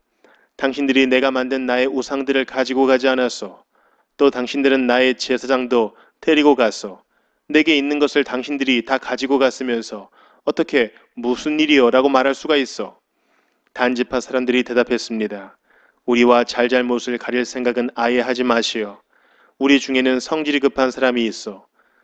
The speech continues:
당신과 당신 가족이 목숨을 잃을 것이오." 그리고 나서 단지파 사람들은 가던 길을 계속 갔습니다. 미가는 자기 힘으로 그들을 당해낼 수 없다는 것을 알고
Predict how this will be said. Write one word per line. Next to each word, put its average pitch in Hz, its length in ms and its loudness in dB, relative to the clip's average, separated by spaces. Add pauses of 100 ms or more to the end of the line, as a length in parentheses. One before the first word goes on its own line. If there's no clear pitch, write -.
(140)
당신과 127 460 -2
당신 120 340 -12
가족이 120 460 -6
목숨을 127 500 -4
잃을 117 200 -4
것이오." 104 500 -8 (640)
그리고 156 280 2
나서 143 420 2
단지파 131 420 -8
사람들은 135 540 -4
가던 135 320 -2
길을 131 200 0
계속 135 300 -2
갔습니다. 113 680 -6 (600)
미가는 135 420 0
자기 135 300 -6
힘으로 139 360 0
그들을 131 340 0
당해낼 127 360 -2
수 131 140 0
없다는 131 340 2
것을 131 300 2
알고 123 460 -2